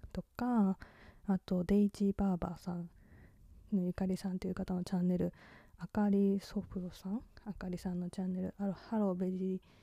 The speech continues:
ハロービーガンライフのリサさんのチャンネルとかですかね。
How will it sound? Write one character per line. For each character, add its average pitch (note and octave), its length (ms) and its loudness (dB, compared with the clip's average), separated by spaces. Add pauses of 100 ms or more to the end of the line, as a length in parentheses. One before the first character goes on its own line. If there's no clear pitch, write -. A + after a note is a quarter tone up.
(500)
ハ - 140 -4
ロ A3 120 4
ー - 20 2
ビ F#3 160 2
ー - 20 -8
ガ F3 120 0
ン F3 40 0
ラ F3+ 100 -2
イ - 20 -4
フ - 200 -10 (140)
の F#3 80 -4
リ F#3 100 -2
サ - 180 -10
さ F3+ 160 -12
ん E3+ 40 -12
の E3 100 -12
チ - 100 -10
ャ F3+ 60 -4
ン E3+ 60 -4
ネ E3+ 80 -6
ル E3+ 80 -8
と F3 140 -10
か F3 260 -8 (880)
で F3 100 -8
す - 80 -14
か F#3 140 -4
ね。 F3+ 300 2